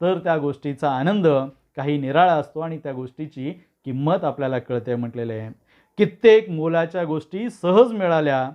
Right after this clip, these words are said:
तर त्याचं मोलच आपल्या लक्षात येत नाही. म्हणून म्हटलेलं आहे की सहजासहजी मागता क्षणी वेगवेगळ्या गोष्टी, अगदी मौल्यवान गोष्टी जरी आपल्याला मिळाल्या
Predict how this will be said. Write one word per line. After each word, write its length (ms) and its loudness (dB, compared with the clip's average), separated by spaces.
तर 320 2
त्याचं 420 0
मोलच 540 4
आपल्या 340 -6
लक्षात 400 -8
येत 200 -8
नाही. 180 -12
म्हणून 240 -2
म्हटलेलं 360 -2
आहे 80 -4
की 100 -2
सहजासहजी 720 0
मागता 440 2
क्षणी 500 -4
वेगवेगळ्या 520 -2
गोष्टी, 320 -4
अगदी 220 -2
मौल्यवान 500 2
गोष्टी 320 -4
जरी 180 -4
आपल्याला 380 -4
मिळाल्या 460 -6